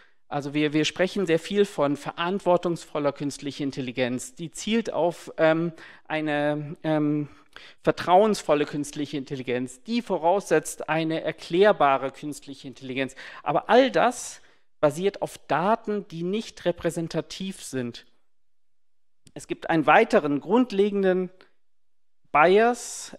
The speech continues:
in der, ähm, in, beim Machine Learning oder generell in der Informatik oder eigentlich, wenn wir streng sind, sogar bis Francis Bacon zurückgehen.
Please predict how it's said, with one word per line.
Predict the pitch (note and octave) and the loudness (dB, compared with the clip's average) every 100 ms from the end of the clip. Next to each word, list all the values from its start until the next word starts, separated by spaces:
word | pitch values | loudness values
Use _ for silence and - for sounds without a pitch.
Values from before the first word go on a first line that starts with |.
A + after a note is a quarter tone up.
| - | -10
in | E3 E3+ | -6 -2
der, | D#3+ D#3+ D#3+ - | 2 2 0 -2
ähm, | D3+ D3+ D#3 E3 | -4 -4 -8 -12
in, | D3+ D3+ - | -10 -10 -4
beim | D3+ C#3+ | 0 0
Machine | D3 - G3 G3 | 0 -2 -4 -2
Learning | F#3 D#3+ | -2 -2
oder | C3+ | -2
generell | C#3 D#3 D#3+ | 0 2 0
in | C#3+ D3 | 0 -4
der | C3 | -6
Informatik | D3 - C3 C#3 D#3+ D#3+ - | -8 -6 -2 -2 -2 -8 -12
oder | C#3+ C#3 | -12 -12
eigentlich, | B2+ D3+ F3+ F#3+ - | -8 -6 -4 -6 -8
wenn | B2+ A#2 | -10 -8
wir | A#2+ | -8
streng | - - C3+ E3+ | -8 -6 -6 -6
sind, | D3+ D#3 D#3 - _ _ _ | -8 -10 -10 -16 _ _ _
sogar | C#3 B2 | -8 -8
bis | A#2+ D#3 | -6 -10
Francis | - C3+ C3+ C#3 C#3 | -6 -4 -4 -8 -10
Bacon | C3 C3 - C#3 | -6 -6 -8 -10
zurückgehen. | - D3+ D3 - A#2+ | -10 -10 -10 -12 -12